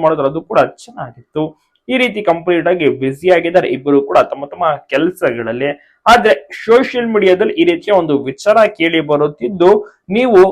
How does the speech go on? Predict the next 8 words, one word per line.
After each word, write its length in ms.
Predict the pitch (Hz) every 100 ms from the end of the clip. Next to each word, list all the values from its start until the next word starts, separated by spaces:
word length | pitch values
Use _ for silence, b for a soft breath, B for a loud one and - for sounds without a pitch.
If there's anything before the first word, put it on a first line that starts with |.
| - 139
ಮದುವೆ 380 | 147 175 202 214 196
ಆಗ್ಬಿಡಿ 400 | 180 170 160 160
ಅಂತೆಲ್ಲ 280 | 156 170 180 139 - 123
ಕಾಮೆಂಟ್ಸ್ 440 | 123 151 185 190
ಅನ್ನ 100 | 208 208 180
ಮಾಡ್ತಿರ್ತಾರೆ. 640 | 123 - 120 113 131 147 156 - _ _ _ _ _
So 80 | 240
ಹೀಗಾಗಿ 320 | 247 254 196